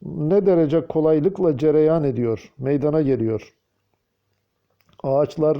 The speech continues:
havada kolay bir şekilde gelişip büyüyor, oluşuyor.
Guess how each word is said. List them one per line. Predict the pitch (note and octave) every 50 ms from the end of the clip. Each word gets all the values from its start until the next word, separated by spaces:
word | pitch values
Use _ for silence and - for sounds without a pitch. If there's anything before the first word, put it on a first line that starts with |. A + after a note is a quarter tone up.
| - - _
havada | - - D3 D3 D3 D3+ C3 D#3 D3
kolay | - - D3+ D3 D#3 E3+ E3 D3 C#3
bir | D3 C#3+
şekilde | - - D3 C3 - D3+ C#3 C3+ C#3+ C3+ C3 A2+ - - _ _ _ _ _ _ _ _ _ _ _
gelişip | - C#3+ C#3+ C#3 - - D#3 - - -
büyüyor, | C#3+ C#3+ C#3+ C#3+ C3+ B2 A2+ - - - _ _ _ _ _ _ _ _ _ _ _ _ _ _ _ _
oluşuyor. | C#3 C3 C#3+ C#3 - - D3 B2+ A#2 G#2 - _